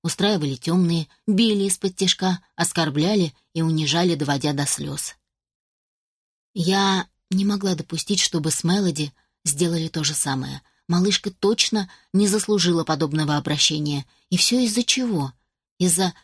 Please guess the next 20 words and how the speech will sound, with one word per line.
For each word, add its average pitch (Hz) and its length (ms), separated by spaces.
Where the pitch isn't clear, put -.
безответственности 185 1000
её 170 260
отца. 180 440
Быстро 220 380
шагая 196 400
по 185 140
длинному 185 360
коридору, 220 500
я 208 180
мысленно 202 540
ругала 180 380
господина 165 480
Брауна 233 380
самыми 233 460
страшными 185 540
словами, 147 520
которые 170 320
только 175 240
могла 160 300
вспомнить. 156 720